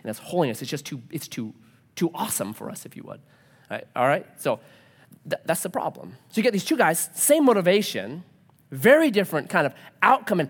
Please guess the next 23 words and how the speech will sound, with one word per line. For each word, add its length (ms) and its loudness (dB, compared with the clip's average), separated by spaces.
how 260 2
they 140 4
approach 520 0
God, 440 -4
but, 140 4
but 120 2
then 140 2
Jesus 320 0
says, 220 -2
"This 240 -8
one 220 -2
guy, 380 -4
this 180 -8
one 220 -2
guy, 380 -8
this 160 -8
humble 560 -4
man, 480 -8
this 100 -12
humble 220 -2
man 140 0
that 120 -8
knows 500 -4